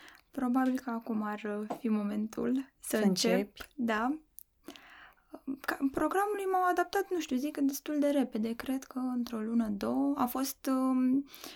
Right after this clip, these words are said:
Speaker 1: și schimbarea, schimbarea mediului cu totul și poate de asta mi-a fost ușor mai greu, dar, uh, am avut noroc de o îndrumătoare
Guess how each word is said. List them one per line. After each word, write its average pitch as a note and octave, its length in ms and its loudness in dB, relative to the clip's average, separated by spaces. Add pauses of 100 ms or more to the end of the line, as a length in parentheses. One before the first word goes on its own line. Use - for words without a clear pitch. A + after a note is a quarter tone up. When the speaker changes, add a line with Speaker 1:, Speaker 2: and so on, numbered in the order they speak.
Speaker 1:
și - 180 2
schimbarea, G#3+ 680 6
schimbarea A3 560 2
mediului G#3 600 4
cu A#3 120 -4
totul G#3+ 340 -6
și A#3+ 560 -2 (320)
poate A#3 240 2
de A3+ 80 2
asta A3+ 200 -2
mi-a A3+ 120 2
fost A3+ 260 -8
ușor A#3+ 260 -4
mai A3+ 180 2
greu, D#4 200 0
dar, D#4 300 2
uh, D4 420 -4 (240)
am C4+ 140 4
avut B3+ 180 8
noroc A#3+ 360 4
de A3+ 500 -2 (320)
o B3 80 2
îndrumătoare A3+ 1160 8